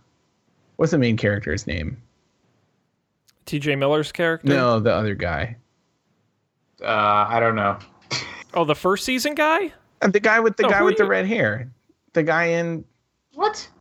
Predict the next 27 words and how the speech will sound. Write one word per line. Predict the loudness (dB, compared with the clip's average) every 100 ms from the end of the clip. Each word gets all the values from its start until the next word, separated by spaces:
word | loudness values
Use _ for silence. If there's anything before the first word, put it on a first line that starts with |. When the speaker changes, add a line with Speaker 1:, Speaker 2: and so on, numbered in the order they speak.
| _
Speaker 1:
the | -2
guy | 0 2
who's, | 0 -2 0
like, | -2 0
the, | -2 -2 -4 -12 -6
the, | -2 -2 -4 _ -2
the | -2
C | 0 -2 0 0
E |
O | 2 2
of | 0
the | -2
company. | -2 -2 -4 -8 -14 _ _
T | -4 0
J | 2
Miller's | 2 2 0 0
early | 0 2
Speaker 3:
Red | 2 2 0
Speaker 1:
on. | -2
Speaker 3:
hair? | -2 0 2 0 -2 -6 _ _ _ _ _ _ _ _ _ _ _ _
Speaker 1:
Or | -2 -2 0
maybe | 0 0 0
he |
doesn't | -2 -6 -6
have | -6
red | -6 -6
hair. | -4 -4 -6